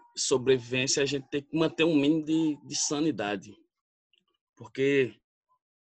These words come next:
assim, sequela e consequência a gente sabe que a gente vai extrair disso, né? Mas a, acho que a, a grande dificuldade é manter um, um tanto quanto de sanidade mental,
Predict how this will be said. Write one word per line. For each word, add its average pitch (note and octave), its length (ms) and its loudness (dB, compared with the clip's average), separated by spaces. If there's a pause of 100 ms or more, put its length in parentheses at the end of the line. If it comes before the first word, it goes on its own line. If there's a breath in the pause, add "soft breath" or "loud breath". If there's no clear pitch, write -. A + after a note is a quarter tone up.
(260)
assim, G#2+ 380 -6
sequela C#3+ 1040 0
e D3 140 0
consequência C#3+ 720 -4
a C#3+ 40 -2
gente D3 200 -2
sabe C3 220 -2
que - 80 -2
a C#3 40 -2
gente C#3 220 -8
vai C#3 100 2
extrair C#3 460 -2
disso, G#2+ 340 -8
né? C3+ 100 -8 (1040)
Mas A2 240 -6
a, A#2+ 440 -2
acho - 180 -4
que - 80 0
a, A2 160 2 (160)
a G#2+ 120 -2
grande C3 360 0
dificuldade B2 560 0
é - 20 4
manter C#3 560 2
um, C#3+ 380 0 (140)
um C3+ 100 -6 (100)
tanto D#3 320 0
quanto C#3 380 -4
de C#3+ 380 2 (180)
sanidade B2 680 0
mental, F#2+ 440 -6